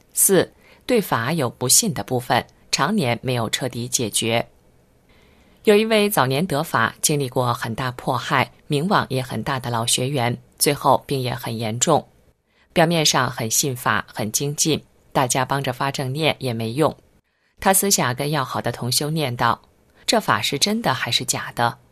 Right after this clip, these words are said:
我怎么就过不去呢？”这话把同修吓一跳，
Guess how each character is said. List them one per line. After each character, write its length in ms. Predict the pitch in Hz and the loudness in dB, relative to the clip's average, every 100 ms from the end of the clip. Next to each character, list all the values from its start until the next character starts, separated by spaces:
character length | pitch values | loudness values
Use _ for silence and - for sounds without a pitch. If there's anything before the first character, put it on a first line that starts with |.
| _ | _
我 120 | 156 | 0
怎 140 | 165 | 0
么 80 | 107 | -4
就 180 | - 127 | -2 -2
过 180 | 123 143 | 0 -2
不 140 | - | -2
去 300 | 123 - 180 | -2 0 0
呢？” 260 | 123 110 120 _ _ _ _ _ _ _ | 0 -2 -2 _ _ _ _ _ _ _
这 160 | - 165 | 0 2
话 160 | 139 | 2
把 100 | 113 | 0
同 220 | 104 127 | -4 -4
修 180 | 127 139 | -2 0
吓 220 | 139 143 | 0 0
一 140 | 113 120 | -4 -8
跳， 280 | - 156 | 0 0